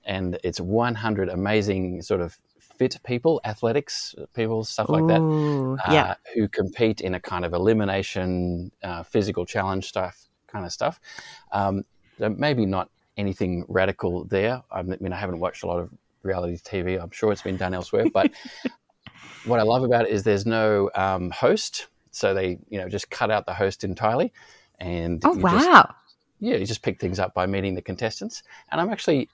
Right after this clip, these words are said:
Speaker 1: been enjoying getting to know the contestants. They come from funny backgrounds like,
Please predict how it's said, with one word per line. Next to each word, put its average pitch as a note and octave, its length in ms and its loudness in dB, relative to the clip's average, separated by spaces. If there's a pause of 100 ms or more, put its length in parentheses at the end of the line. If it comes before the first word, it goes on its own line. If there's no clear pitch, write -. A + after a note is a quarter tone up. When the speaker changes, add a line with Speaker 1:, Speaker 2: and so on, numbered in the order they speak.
(160)
Speaker 1:
been A2+ 160 6
enjoying B2+ 440 4
getting A2+ 220 2
to - 100 -10
know G#2+ 140 2
the G2+ 80 0
contestants. A2 680 -4 (140)
They A2 120 0
come C3+ 240 -4
from G#2+ 180 -2
funny A2+ 320 -2
backgrounds F#2+ 600 -2
like, E2+ 320 -6